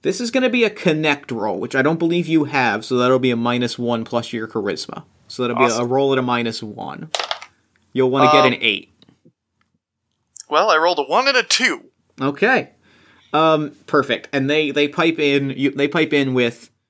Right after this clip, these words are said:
Speaker 1: I don't know what, actually, it is an old, it is an older, like, an old, an older guy,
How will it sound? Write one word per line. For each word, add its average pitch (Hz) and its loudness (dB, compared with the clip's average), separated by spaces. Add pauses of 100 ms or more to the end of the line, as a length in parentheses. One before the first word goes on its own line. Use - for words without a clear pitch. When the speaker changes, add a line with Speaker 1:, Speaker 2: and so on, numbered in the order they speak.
(1800)
Speaker 1:
I 147 -6
don't 147 -2
know 160 0
what, 131 0
actually, 151 0
it 147 2
is 147 0
an 131 -2
old, 180 0
it - -10
is 156 0
an 156 -6
older, 175 2
like, 139 2
an 135 0
old, 147 0 (100)
an 123 -6
older 147 2
guy, 107 0